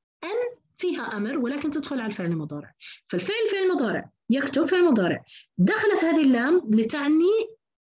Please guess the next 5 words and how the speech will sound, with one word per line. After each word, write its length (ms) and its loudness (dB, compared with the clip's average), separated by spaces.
فليكتب، 1000 0
تأكيد 580 -2
إنه 260 2
لازم 720 0
يكتب. 400 -8